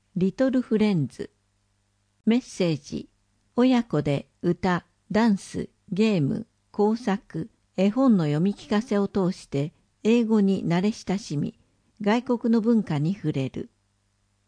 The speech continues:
ママも私も楽しむ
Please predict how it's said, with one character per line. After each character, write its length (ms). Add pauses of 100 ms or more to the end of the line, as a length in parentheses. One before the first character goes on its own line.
(1600)
マ 160
マ 160
も 180
私 440
も 200
楽 240
し 180
む 220